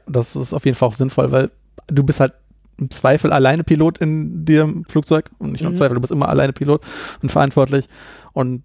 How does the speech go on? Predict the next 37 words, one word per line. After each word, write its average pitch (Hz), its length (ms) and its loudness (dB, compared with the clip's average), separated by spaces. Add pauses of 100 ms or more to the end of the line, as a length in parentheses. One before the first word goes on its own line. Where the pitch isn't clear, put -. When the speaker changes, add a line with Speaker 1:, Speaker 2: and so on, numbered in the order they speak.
(180)
Speaker 1:
da 120 100 0
hast 127 140 2
du - 20 0
halt 131 100 2
auch 143 100 2
Workload 135 520 2
und 131 240 -10
dann 139 100 -6
ist 135 60 -6
es 131 180 -6
einfacher, 131 560 0
mehr 135 240 2
Technik 139 300 0
zu 139 80 2
haben, 131 100 2
dass 131 100 -2
es 123 120 -2
erleichtert. 131 400 0
Sogar 139 200 -4
auf - 120 -8
Karte 165 300 0
gucken, 165 440 -2
gleichzeitig 147 400 0
gucken, 160 220 -6
wo 139 80 2
man 139 160 0
ist 220 260 0
und 147 340 -4
da 165 140 2
nicht 196 160 -2
reinfliegen, 214 500 0
das 160 140 2
Flugzeug 185 280 0
auch 165 100 2
noch 147 140 2
gerade 175 340 2
halten. 208 340 0